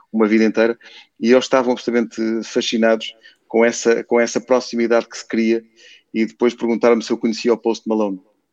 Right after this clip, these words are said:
Eu disse, "Bom, eh, isso já não, já não tenho, não tenho estudos para isso." Mas, <laughs> mas a verdade é que se criou aqui uma cumplicidade muito grande ao longo de, de muitos anos e de muitas fases também da, da nossa vida.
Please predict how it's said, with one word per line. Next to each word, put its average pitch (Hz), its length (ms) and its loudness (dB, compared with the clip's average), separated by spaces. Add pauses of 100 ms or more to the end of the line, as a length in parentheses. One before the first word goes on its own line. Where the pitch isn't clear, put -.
(880)
Eu - 200 -2
disse, - 180 0
"Bom, - 300 -4 (240)
eh, 98 360 -4 (760)
isso - 180 -6
já 107 120 2
não, 104 300 0
já 107 140 -2
não 104 160 0
tenho, 98 500 -2
não 101 140 -2
tenho 101 260 -2
estudos 107 380 -6
para 110 140 2
isso." 98 240 -2 (320)
Mas, 127 420 6 (220)
<laughs> - 220 -8
mas 135 220 4
a 151 100 8
verdade 139 360 4
é 143 40 2
que - 140 -8
se - 80 -12
criou 139 320 4
aqui 131 160 2
uma 127 160 0
cumplicidade 127 520 -2
muito 117 180 -4
grande 120 220 0
ao 113 60 0
longo 110 240 -6
de, 101 220 -10 (400)
de 110 100 -12
muitos 117 360 -2
anos 117 460 0
e 107 80 -4
de 107 60 -8
muitas 113 300 -4
fases 107 320 -4
também 107 260 -4
da, 101 180 -4
da 101 160 -8
nossa 104 240 -6
vida. 107 280 -4